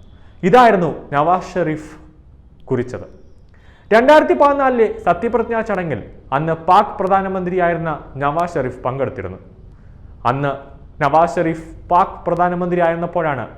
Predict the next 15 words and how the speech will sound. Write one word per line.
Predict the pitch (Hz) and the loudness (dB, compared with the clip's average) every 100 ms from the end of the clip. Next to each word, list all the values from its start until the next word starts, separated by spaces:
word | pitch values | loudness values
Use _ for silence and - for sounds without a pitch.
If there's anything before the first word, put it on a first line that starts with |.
| 127 | -8
രണ്ടായിരത്തി | 135 151 156 151 - | -4 -4 -4 -10 -4
പതിനഞ്ചിൽ | 147 151 170 160 98 - | -2 -2 -4 -6 -6 -8
അഫ്ഗാനിസ്ഥാനിൽ | 120 - 156 151 151 156 147 147 | -8 -6 -6 -6 -6 -6 -6 -8
നിന്ന് | 139 131 127 | -8 -10 -12
ഇന്ത്യയിലേക്ക് | 131 139 156 156 156 | -8 -6 -6 -6 -8
മടങ്ങുന്നതിനിടെ | 135 131 147 165 180 165 139 107 92 - - - | -8 -6 -6 -6 -6 -6 -6 -8 -10 -16 -14 -4
മോദി | 156 180 180 185 | 0 0 -2 -6
അപ്രതീക്ഷിതമായി | - - 214 214 196 185 165 147 | -8 -4 -4 -4 -6 -8 -6 -6
പാകിസ്ഥാനിലെ | 139 139 139 165 151 160 151 135 | -4 -4 -4 -6 -8 -6 -6 -4
ലാഹോറിൽ | 131 135 147 135 123 | -4 -4 -4 -6 -6
വിമാനം | 117 127 131 127 | -6 -6 -6 -8
മറിഞ്ഞത്. | 95 92 92 - - - - | -8 -10 -14 -16 -16 -12 -2
അതെല്ലാവരെയും | 214 226 226 214 196 180 | 2 4 4 4 0 -2
ഞെട്ടിച്ചൊരു | 156 160 196 156 | -6 -6 -6 -6
സംഭവമാണ്. | 139 120 101 95 85 | -6 -8 -8 -8 -12